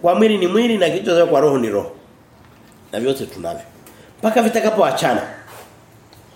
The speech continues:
Eh. Lakini kipi ambacho ki-,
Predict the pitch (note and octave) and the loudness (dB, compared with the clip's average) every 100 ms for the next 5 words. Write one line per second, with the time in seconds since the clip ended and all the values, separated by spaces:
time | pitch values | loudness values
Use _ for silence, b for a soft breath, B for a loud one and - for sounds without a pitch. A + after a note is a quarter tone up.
0 | - - _ _ - - - - - - | -20 -20 _ _ -20 -20 -20 -20 -20 -20
1 | - - - - - - - - - - | -20 -20 -20 -20 -20 -20 -20 -20 -20 -20
2 | - - G2 F2 D2+ - - B B - | -20 -10 -6 -6 -8 -18 -20 B B 0
3 | A3+ C#4 C#4+ - B3 B3 A#3+ A#3+ G#3+ F#3+ | 2 4 4 4 4 4 2 0 0 -2